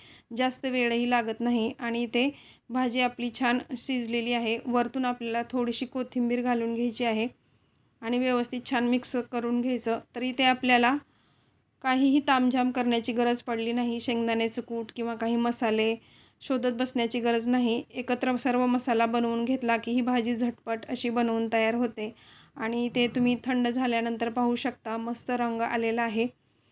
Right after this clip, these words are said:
आणि एकदम दाटसर अशी आपली ही भाजी बनवून तयार झालेली आहे. तुम्ही कोणतीही भाजी ह्या मसाल्यापासून बनवू शकता.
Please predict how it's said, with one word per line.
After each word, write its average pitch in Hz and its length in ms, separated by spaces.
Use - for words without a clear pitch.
आणि 240 180
एकदम 247 640
दाटसर 233 460
अशी 240 220
आपली 240 220
ही 254 100
भाजी 240 320
बनवून 233 400
तयार 226 220
झालेली 226 360
आहे. 226 220
तुम्ही 277 160
कोणतीही 269 500
भाजी 254 480
ह्या 247 340
मसाल्यापासून 247 800
बनवू 240 280
शकता. 240 440